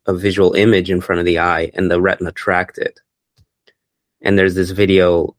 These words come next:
that I have on my phone where Lisa says, "Gabi, I think it's tracking." That is the moment we kinda switched to saying, "This is probably the most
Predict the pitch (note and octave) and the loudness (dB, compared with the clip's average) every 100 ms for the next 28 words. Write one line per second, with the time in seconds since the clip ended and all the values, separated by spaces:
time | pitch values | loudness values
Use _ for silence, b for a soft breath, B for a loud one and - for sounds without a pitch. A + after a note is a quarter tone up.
0 | - F2+ F2+ F#2 F2+ F2 F2 F2 - F2+ | -6 -2 0 -2 -2 -2 -2 -2 -2 -2
1 | E2+ E2+ E2 F2+ F2 F2+ F2 F2 - F2 | 0 -2 0 0 0 -2 -2 -4 -4 -4
2 | E2+ _ - A2 A#2 F#2 E2+ _ _ _ | -6 _ -4 -2 -2 -4 -6 _ _ _
3 | _ _ _ _ - A2+ D3+ D#3 - - | _ _ _ _ -8 -2 0 0 -4 -4
4 | D#3+ G#3+ - - C3 _ _ _ b b | -4 -4 -4 -8 -10 _ _ _ b b
5 | G#2 G#2 F#2+ - G2+ F2 F#2+ F#2+ G2+ F#2+ | -2 0 0 -2 -4 -4 -2 0 2 2
6 | F#2 F2+ - - G2 F2+ F2 - - F#2 | 2 0 -6 -6 0 0 0 -4 -4 -2
7 | F2 D#2+ - F2+ E2+ - - F#2 - F2+ | -2 -4 -4 -2 -2 -4 -4 -4 0 0
8 | F2 E2+ - F#2 - F2 - F#2 F2 F2+ | 0 -2 -4 -6 -4 -10 -6 -4 0 0
9 | F2+ F2+ F2+ F2 - - | 0 -2 -2 -2 -6 -16